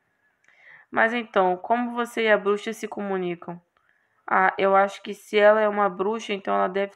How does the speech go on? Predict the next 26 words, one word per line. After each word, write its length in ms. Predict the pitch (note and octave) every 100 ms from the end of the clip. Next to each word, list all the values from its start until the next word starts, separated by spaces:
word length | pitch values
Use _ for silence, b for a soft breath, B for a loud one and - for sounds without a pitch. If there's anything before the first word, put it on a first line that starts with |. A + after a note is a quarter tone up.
| -
ter 240 | G#3 G3
algum 380 | - F#3 F3+ G#3+
jeito 360 | F#3 F#3+ G#3 F#3+
mágico 480 | F3+ F3+ A3 - G#3
sinistro 560 | - A3 G#3 A3 A3
de 120 | G3 G#3
comunicar 560 | G#3 G3+ G3+ G3 G3
com 140 | G3 F#3+
você. 480 | F#3+ F#3 - E3+ E3+ _ _ _ _ _ _ _ _ b b b b b
É, 340 | A3 G#3 G3
não 160 | G#3+ D4
estou 200 | D4 C4
dizendo 440 | G#3+ F#3 G#3 A3
que 140 | G#3 G#3
o 80 |
jeito 320 | E3+ F3+ G3 -
que 100 | G3
você 280 | F#3+ F#3
se 80 | F#3
comunica 460 | - G3+ F3+ F#3+ G3
é 40 |
sinistro 580 | F#3+ F#3 D#3+ E3+ F#3+ F3
ou 80 | E3+
algo 160 | F3+
do 140 | G3 G3
tipo. 400 | - D#3+ D#3